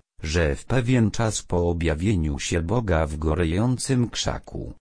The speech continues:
posłał Aarona do Mojżesza, gdzie spotkali się na górze Bożej, Choreb, druga Mojżeszowa, rozdział czwarty, werset dwudziesty siódmy.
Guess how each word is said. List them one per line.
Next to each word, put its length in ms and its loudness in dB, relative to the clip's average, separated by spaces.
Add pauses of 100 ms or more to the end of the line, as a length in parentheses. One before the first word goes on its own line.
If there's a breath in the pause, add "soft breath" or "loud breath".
(160)
posłał 680 0
Aarona 540 0
do 200 2
Mojżesza, 840 0 (220)
gdzie 320 0
spotkali 680 -2
się 220 0
na 160 2
górze 420 -2
Bożej, 680 0 (200)
Choreb, 580 0 (240)
druga 440 2
Mojżeszowa, 720 0
rozdział 640 0
czwarty, 500 0
werset 560 -2
dwudziesty 640 -2
siódmy. 580 -2